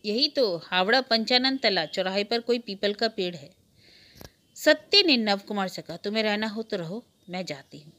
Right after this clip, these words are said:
नवकुमार ने हड़बड़ा कर कहा, "नहीं, नहीं, मुझे क्या करना है, नीताई भी नहीं है, तुम ही लोग बल्कि गपशप करो, मैं चलता हूँ।" नवकुमार खुद ही झटपट भाग गया, डर गया जैसे। सत्य से वह डरता है सब दिन से,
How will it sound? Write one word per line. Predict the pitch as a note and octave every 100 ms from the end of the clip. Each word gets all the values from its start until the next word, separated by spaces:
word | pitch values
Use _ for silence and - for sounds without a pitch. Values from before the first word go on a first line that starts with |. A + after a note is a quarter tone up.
| E3+
नवकुमार | D#3 D3+ D#3+ E3
ने | D#3 E3
हड़बड़ा | - D#3+ D3
कर | D3 C#3
कहा, | - A2+
"नहीं, | D3+ E3
नहीं, | D#3 D3+
मुझे | E3 G#3
क्या | A3 F#3+
करना | - C#3+
है, | D3+
नीताई | D3+ D#3 D#3+ F3
भी | G#3
नहीं | A3 G#3
है, | A3 - - - - _
तुम | C4 C4
ही |
लोग | C4+ C4+ B3
बल्कि | G#3 G#3 A#3
गपशप | A3 F#3 - G#3+
करो, | A#3 C4
मैं | A3+
चलता | F#3+ D3+ - D3+
हूँ।" | D#3 _ _ _ _ _ _ _ _ _ _ _ _ _ _ _ - - - -
नवकुमार | A3 C#4 D#4+ C#4 G#3 G#3+
खुद | - A3 A3+
ही |
झटपट | C#4 G#3+ - F3 E3+
भाग | C3+ -
गया, | - - -
डर | F#3 G3+
गया | F3 C#3+
जैसे। | C#3 D3 -
सत्य | - F3 - G3+
से | G#3 G#3+
वह | G#3
डरता | D#3 D3 -
है | D#3+ D3+
सब | - F3+ E3
दिन | D#3+
से, | D#3 -